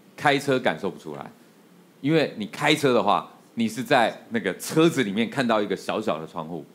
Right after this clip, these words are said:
有机会租摩托车，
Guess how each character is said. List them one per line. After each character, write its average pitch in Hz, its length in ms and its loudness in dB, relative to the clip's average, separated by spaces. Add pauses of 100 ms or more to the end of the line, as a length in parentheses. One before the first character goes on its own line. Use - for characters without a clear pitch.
(1400)
有 147 100 0
机 185 140 0
会 240 300 4 (1800)
租 151 160 -6
摩 123 120 -4
托 101 140 -6
车， 85 180 -12